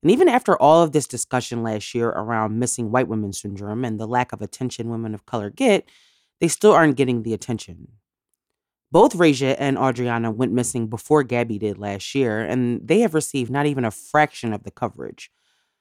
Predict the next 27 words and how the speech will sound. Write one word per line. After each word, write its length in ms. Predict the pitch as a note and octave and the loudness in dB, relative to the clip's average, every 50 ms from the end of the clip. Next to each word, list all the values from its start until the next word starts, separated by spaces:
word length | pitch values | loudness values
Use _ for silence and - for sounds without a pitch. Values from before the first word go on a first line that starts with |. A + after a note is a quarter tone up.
| _ _ _ _ _ _ _ _ _ _ - | _ _ _ _ _ _ _ _ _ _ -2
The 120 | D3+ E3 | 2 4
media 340 | E3+ A3 C#4+ E4 F#4 E4 A3+ | 6 8 8 8 8 8 8
knows 380 | D#3+ C3+ C3+ C3+ C#3 C#3 C3 A2+ | 8 8 8 8 8 6 4 2
the 160 | B2+ - - | 0 0 -2
issues 280 | A#2+ - - B2 A2+ G#2+ | -2 -4 -6 -8 -6 -4
that 100 | A2+ G2+ | -4 -4
exist 640 | A2 G#2+ B2 F3 G3+ D3+ B2 A#2 - - - - - | -6 -4 0 2 4 4 4 2 0 -4 -10 -8 -4
and 300 | - C3 C3 B2 B2 A#2+ | -2 -2 0 0 0 0
the 80 | B2+ A#2+ | 0 0
lack 180 | B2+ A#2 A2+ | 0 0 -2
of 140 | A2+ G2+ - | -2 -6 -6
coverage, 600 | - - E3+ C#3+ G#2+ G#2 F2 C2+ C#2 - - - _ - | -2 0 0 0 0 -2 -6 -6 -6 -10 -16 -20 _ -6
and 120 | A#2+ B2+ B2+ | -4 -2 0
yet 340 | B2 C3 B2 A#2+ - - _ _ _ _ _ _ _ | 0 0 0 0 -2 -4 _ _ _ _ _ _ _
they 80 | - C3 | -4 -4
still 320 | A#2+ - - D#3 D3 C#3 | -2 0 2 4 4 4
won't 180 | C3+ C3+ B2 A#2 | 4 2 2 2
give 300 | A#2 B2+ B2 A#2+ A2+ A#2 - | 2 0 0 0 -2 -2 0
any 220 | F3 G3 G#3 F3+ | 2 4 4 4
of 120 | C#3+ A2+ - | 4 2 -2
these 160 | - A2+ G#2 | -8 -10 -8
stories 440 | - - G#2 G2+ G2+ G#2 G#2+ G#2+ - | -6 -6 -4 -4 -4 -4 -6 -6 -8
the 100 | - A2+ | -10 -10
coverage 580 | - - C3 A2+ - A2+ G#2+ G2+ G#2 G2 - | -6 -4 -4 -4 -4 -2 -4 -4 -4 -4 -8
that 160 | - G#2 G2 | -10 -12 -10
they 120 | - G2+ G2+ | -10 -10 -6
need. 400 | A2 C3+ B2+ G2+ E2 - - | -4 -4 -4 -4 -6 -10 -14